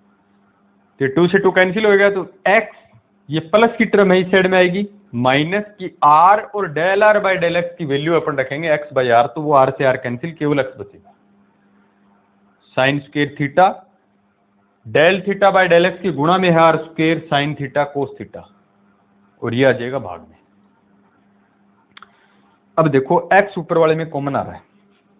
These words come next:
एक्स कॉमन आएगा, अंदर क्या बचेगा? वन minus sin square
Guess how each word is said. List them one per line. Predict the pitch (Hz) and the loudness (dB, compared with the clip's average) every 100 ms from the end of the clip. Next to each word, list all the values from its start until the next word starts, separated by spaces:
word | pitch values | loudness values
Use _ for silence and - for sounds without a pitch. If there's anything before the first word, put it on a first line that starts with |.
| _ _ _ _ _ _ _ _ 98 101 101 101 _ _ 202 202 _ 202 202 202 202 202 202 202 202 _ _ _ _ _ _ _ _ _ | _ _ _ _ _ _ _ _ _ _ _ _ _ _ _ _ _ _ _ _ _ _ _ _ _ _ _ _ _ _ _ _ _ _
एक्स | 160 175 - | 0 0 -2
कॉमन | 156 151 160 | 0 2 4
आएगा, | 151 151 | 2 2
अंदर | 151 151 | -2 -2
क्या | 151 | -4
बचेगा? | 143 151 151 131 104 | -2 -2 -2 -2 -4
वन | 160 | -2
minus | 175 139 123 131 131 _ | 0 -2 -2 -6 -8 _
sin | 117 120 | -4 -4
square | 120 - 147 | -6 -4 -4